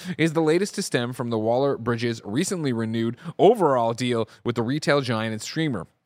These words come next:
Sources tell The Hollywood Reporter that Waller-Bridge is attached to write the scripts for Tomb Raider. In addition to writing, Waller-Bridge will executive produce the Amazon take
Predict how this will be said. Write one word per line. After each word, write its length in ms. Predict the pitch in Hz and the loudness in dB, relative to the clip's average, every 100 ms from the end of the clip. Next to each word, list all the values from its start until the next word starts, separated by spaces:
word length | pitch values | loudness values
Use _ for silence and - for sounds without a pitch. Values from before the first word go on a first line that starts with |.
| - 147 131 | -20 -18 -2
Sources 320 | - 170 143 | 2 2 2
tell 140 | 160 | 0
The 80 | 160 | 2
Hollywood 340 | 151 135 143 131 | 0 2 0 -2
Reporter 340 | 127 143 165 | 0 0 0
that 200 | 131 110 | -2 -4
Waller-Bridge 680 | 117 123 127 110 131 143 - | 0 2 2 0 0 -2 -2
is 200 | 160 147 | -2 -2
attached 400 | 131 135 151 - | -2 -2 -2 -2
to 80 | 123 | 0
write 180 | 123 | 0
the 80 | - | -2
scripts 300 | 202 151 117 | -4 -2 -4
for 100 | - | -6
Tomb 240 | 120 131 110 | -4 -4 -4
Raider. 260 | 80 78 - - - 156 | -6 -8 -14 -20 -14 -6
In 120 | 139 | -2
addition 320 | 147 160 - 143 | 0 0 0 0
to 80 | |
writing, 280 | 123 113 151 | 2 2 0
Waller-Bridge 580 | 139 120 139 123 131 131 | -2 2 2 2 -2 -2
will 280 | 113 147 175 | -2 0 0
executive 520 | 139 123 143 - 208 | -4 -4 -4 -2 -2
produce 300 | - 131 120 | 0 -2 -2
the 160 | - 98 | -6 -6
Amazon 400 | 117 110 113 107 | -4 -4 -4 -6
take 320 | - 110 - | -6 -8 -8